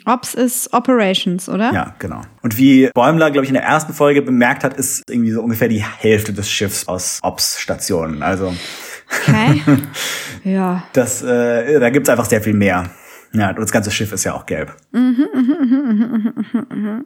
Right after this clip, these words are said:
Speaker 1: Ja, ja, ja, ja. Okay, das wäre also quasi geklärt.
Speaker 2: Ja.
Speaker 1: Ich hab sonst keine Fragen.
Speaker 2: Was ich noch dich und uns fragen wollen würde, ist, was wärst du lieber?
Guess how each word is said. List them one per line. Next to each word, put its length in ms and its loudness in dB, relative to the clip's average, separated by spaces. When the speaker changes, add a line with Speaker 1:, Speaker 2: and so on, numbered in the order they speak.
Speaker 1:
Ja, 400 0
ja, 280 -2
ja, 260 -2
ja. 260 -2
Okay, 340 0
das 200 2
wäre 220 2
also 340 0
quasi 480 0
geklärt. 960 0
Speaker 2:
Ja. 280 0
Speaker 1:
Ich 100 -10
hab 100 -2
sonst 180 0
keine 200 -4
Fragen. 440 -4
Speaker 2:
Was 200 -2
ich 260 -4
noch 220 -2
dich 360 -2
und 200 -2
uns 200 4
fragen 640 2
wollen 420 4
würde, 300 2
ist, 440 -4
was 500 -2
wärst 260 0
du 40 -4
lieber? 600 -4